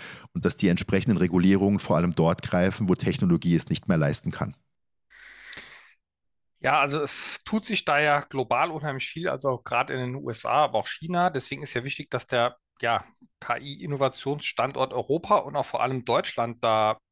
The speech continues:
Speaker 2: gut aufgestellt ist. Ähm, da haben wir ja erfreulicherweise jetzt ja auch einiges an Bewegungen. Gro-, eine ganze Reihe an Startups sind, glaub ich, im Moment grad fünfhundert K-I-Startups. Äh, auch, auch bei Ihnen am Institut eine ganze Menge. Im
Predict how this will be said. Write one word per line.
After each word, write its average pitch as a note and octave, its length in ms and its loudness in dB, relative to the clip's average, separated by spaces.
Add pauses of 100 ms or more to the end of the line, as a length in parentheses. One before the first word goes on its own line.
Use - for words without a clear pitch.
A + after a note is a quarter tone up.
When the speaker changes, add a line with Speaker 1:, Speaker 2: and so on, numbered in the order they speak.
(420)
Speaker 2:
gut D3 180 -14
aufgestellt D3 640 -2
ist. - 340 -8
Ähm, B2+ 380 -4
da G#2 100 -2
haben A#2 140 -2
wir B2+ 60 -2
ja A#2+ 60 2
erfreulicherweise A#2+ 800 0
jetzt - 120 -10
ja B2 60 -2
auch A2+ 140 -4
einiges B2 400 -6
an G#2+ 180 -8
Bewegungen. D3 540 0 (560)
Gro-, B2 400 -6 (180)
eine A#2 120 -8
ganze A#2 300 -2
Reihe B2+ 160 2
an G2+ 100 -2
Startups C3 460 0
sind, B2+ 100 -10
glaub A2+ 180 -8
ich, - 100 -12 (140)
im C3+ 60 -14
Moment A2+ 300 -4
grad A2+ 320 0
fünfhundert C#3 680 -2
K-I-Startups. - 1040 -2
Äh, - 40 -8
auch, - 380 -4
auch - 220 -4
bei - 80 -2
Ihnen D#3+ 240 -6
am C#3+ 160 -4
Institut D3+ 420 -12
eine C#3 100 -8
ganze C3 300 -2
Menge. C3 400 0 (480)
Im A#2 300 -8